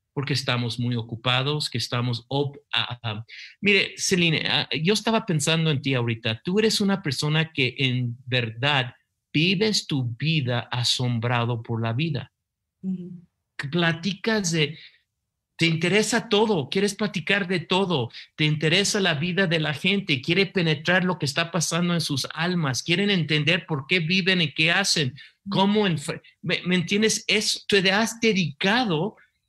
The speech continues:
Speaker 1: a, a, a ser un advocate, a, a, a luchar para gente que no tienen voz, ¿me entiendes?
Speaker 2: Ojalá.
Speaker 1: Eres una
Speaker 2: Sí.
Speaker 1: persona que quiere, quiere,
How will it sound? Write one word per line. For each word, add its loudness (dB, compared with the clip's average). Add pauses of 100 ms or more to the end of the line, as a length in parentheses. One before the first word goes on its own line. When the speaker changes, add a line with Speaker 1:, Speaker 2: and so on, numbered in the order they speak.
(200)
Speaker 1:
a, 0 (400)
a, -8
a 0
ser 2
un 0 (100)
advocate, -2 (180)
a, 0
a, -2
a 0
luchar 2
para -2
gente 0
que 0
no 0
tienen 0
voz, -2
¿me -2
entiendes? -6
Speaker 2:
Ojalá. -4
Speaker 1:
Eres -2
una -10
Speaker 2:
Sí. -6
Speaker 1:
persona 0
que -6
quiere, 2
quiere, 2